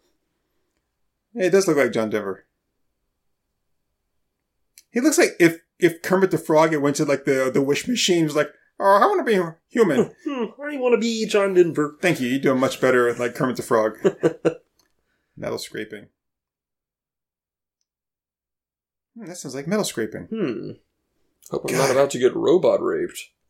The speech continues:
Speaker 1: Why do I wear this, this shirt here that, that c-, covers my chest? Eh, not something buttoned down. It, it feels all weird.
Speaker 2: <laughs>
Speaker 1: You know you can actually put a, a chair underneath that door handle, right?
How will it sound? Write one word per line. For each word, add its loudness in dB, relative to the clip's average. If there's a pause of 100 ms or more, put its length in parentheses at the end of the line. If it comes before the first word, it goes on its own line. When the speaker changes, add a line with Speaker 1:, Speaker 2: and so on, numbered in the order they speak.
(800)
Speaker 1:
Why -8
do -2
I 2
wear 4
this, -2 (100)
this -4
shirt 2
here 2
that, -2 (380)
that -8
c-, -12
covers 0
my -2
chest? -4
Eh, -10 (360)
not -2
something 2
buttoned 2
down. 0
It, -16
it -12
feels 4
all 0
weird. 4 (160)
Speaker 2:
<laughs> 0 (3750)
Speaker 1:
You 2
know 4
you 2
can 0
actually -2
put 2
a, 2
a 0 (160)
chair 2
underneath -4
that 0
door 0
handle, -4
right? -2